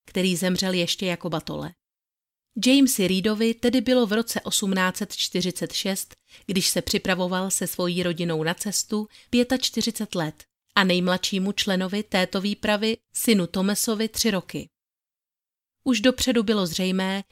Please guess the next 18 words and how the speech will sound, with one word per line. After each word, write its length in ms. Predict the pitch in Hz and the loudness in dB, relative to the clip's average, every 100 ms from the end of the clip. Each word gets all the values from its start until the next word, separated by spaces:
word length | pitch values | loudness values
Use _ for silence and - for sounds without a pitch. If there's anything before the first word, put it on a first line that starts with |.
| - | -2
že 140 | 196 | -2
pro 180 | - 202 | 0 0
malé 320 | 202 208 202 | 2 2 2
děti 280 | 185 185 214 | 0 0 -2
bude 240 | 180 196 | -2 -2
taková 440 | 190 190 202 196 196 | -2 -4 -2 0 -2
cesta 360 | - 190 - | -2 -6 -2
značně 400 | 190 190 - 214 | -2 -2 -2 0
náročná, 640 | 196 190 175 - - 151 165 _ _ _ _ _ | 2 2 0 -4 -6 -6 -10 _ _ _ _ _
ale 180 | 226 247 | 2 4
muž 220 | 247 220 | 4 4
doufal, 480 | 202 208 - 214 208 | 2 0 -2 -2 -2
že 160 | 202 202 | 0 -2
změna 400 | 185 185 180 170 | 0 0 0 0
prostředí 720 | 175 170 - 190 170 196 202 - - | -2 -4 -4 -6 -4 -4 -4 -8 -6
celé 320 | 208 196 202 | -2 0 2
rodině 340 | 202 202 208 | 0 0 -2
prospěje 680 | 202 214 - - 175 160 | -2 -2 -4 -2 -2 -2